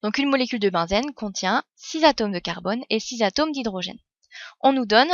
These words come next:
les masses molaires du carbone et de l'hydrogène avec cinq chiffres significatifs. On va donc calculer le pourcentage massique de carbone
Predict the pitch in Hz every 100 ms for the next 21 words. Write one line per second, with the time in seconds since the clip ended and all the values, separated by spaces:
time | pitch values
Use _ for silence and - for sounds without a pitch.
0 | - 226 233 277 - 277 262 254 - 202
1 | 226 254 226 226 233 214 208 190 190 180
2 | 180 190 247 - - - 190 202 262 -
3 | - 339 320 - 240 254 - 247 - 254
4 | 247 254 214 - - - - _ 269 302
5 | 302 311 220 - - 285 277 - 202 185
6 | 233 - - 339 - - 285 - 240 233
7 | - 220 226 - 226 - - 190 302 -
8 | 247 240 240